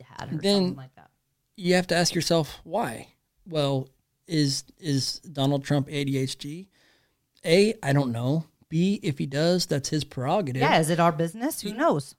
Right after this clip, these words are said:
Speaker 2: Absolutely. And C, that's why they make that medicine.
Speaker 1: That's right, if he's taking it.
Speaker 2: Right?
Speaker 1: He
Speaker 2: It,
Speaker 1: was
Speaker 2: it,
Speaker 1: prescribed it,
Speaker 2: is,
Speaker 1: right.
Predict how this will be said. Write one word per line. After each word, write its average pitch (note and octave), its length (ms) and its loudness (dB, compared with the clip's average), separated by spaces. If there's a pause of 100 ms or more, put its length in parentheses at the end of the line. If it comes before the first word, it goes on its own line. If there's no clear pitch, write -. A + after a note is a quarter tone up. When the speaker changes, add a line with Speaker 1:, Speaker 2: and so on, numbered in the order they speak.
(140)
Speaker 2:
Absolutely. E3 640 2
And C#3+ 160 0
C, F#3 500 0 (140)
that's D#3 280 -4
why D#3+ 120 2
they C#3 120 2
make C3 220 2
that A#2+ 140 -8
medicine. A2+ 340 -12
Speaker 1:
That's - 220 2
right, D#4 400 0
if F#3 120 -6
he's A3+ 160 -6
taking F#3 420 -6
it. G#3+ 200 -4 (380)
Speaker 2:
Right? D3+ 260 0
Speaker 1:
He - 140 -4
Speaker 2:
It, - 40 6
Speaker 1:
was A3+ 120 6
Speaker 2:
it, A3+ 60 -6
Speaker 1:
prescribed D4+ 420 -4
it, - 180 -6
Speaker 2:
is, F#3+ 100 0
Speaker 1:
right. A3+ 160 2